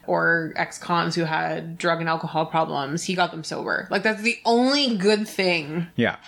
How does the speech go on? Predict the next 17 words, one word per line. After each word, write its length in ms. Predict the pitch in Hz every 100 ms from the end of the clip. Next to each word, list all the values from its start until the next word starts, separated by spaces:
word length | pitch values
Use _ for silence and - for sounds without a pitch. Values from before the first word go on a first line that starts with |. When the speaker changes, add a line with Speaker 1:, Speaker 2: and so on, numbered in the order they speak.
| - _ _
Speaker 1:
that 160 | 359 415
they 60 | 349
Speaker 2:
Well, 140 | 359
Speaker 1:
talked 280 | 311 262 262
Speaker 2:
it 40 | 214
Speaker 1:
about 160 | 302
Speaker 2:
wa-, 120 | - -
Speaker 1:
the 80 | 226
Speaker 2:
it, 20 |
Speaker 1:
entire 200 | 226 226
Speaker 2:
this, 260 | 214 226 214
this 0 | 220 190 196
Speaker 1:
documentary. 60 | 190
Speaker 2:
whole 200 | 196 214
documentary 760 | 226 226 202 156 160 160 143
is 160 | 127 123
be-, 180 | 110